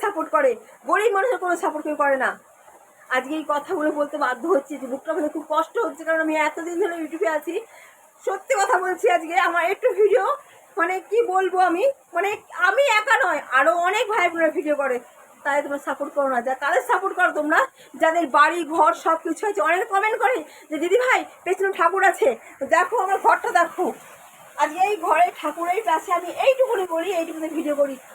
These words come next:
আমাকে সবাই, সবাই আমাকে কমেন্ট করে "দিদি ভাই সাবধান, তো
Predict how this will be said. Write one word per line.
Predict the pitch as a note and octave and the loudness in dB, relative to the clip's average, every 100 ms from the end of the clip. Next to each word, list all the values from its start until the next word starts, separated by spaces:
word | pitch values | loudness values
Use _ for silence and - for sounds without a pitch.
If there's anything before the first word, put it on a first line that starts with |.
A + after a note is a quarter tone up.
| - | -4
আমাকে | C4+ D4 D#4+ | -2 -2 -2
সবাই, | D4 C#4+ C#4+ A#3+ - | 0 2 0 -6 -4
সবাই | C#4 C#4 | -2 0
আমাকে | C#4 C#4 | -2 -2
কমেন্ট | C4+ C4 | -2 -2
করে | C4+ B3 | -4 -4
"দিদি | C#4 E4+ | -6 -2
ভাই | D#4 - | -2 0
সাবধান, | F4+ C#4 D4+ D4 C4 - - | -2 0 0 0 -2 -10 -20
তো | - | -8